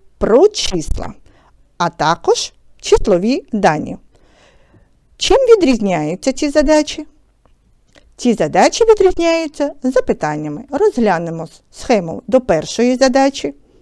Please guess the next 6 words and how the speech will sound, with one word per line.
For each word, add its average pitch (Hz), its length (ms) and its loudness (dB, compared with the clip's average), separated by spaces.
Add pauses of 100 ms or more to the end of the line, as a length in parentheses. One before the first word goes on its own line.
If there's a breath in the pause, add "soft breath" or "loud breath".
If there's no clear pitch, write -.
(180)
Нам 180 300 -2
потрібно 381 520 2 (280)
знайти 185 460 -4
суму 214 460 -2
цих - 280 -12
чисел. - 500 -12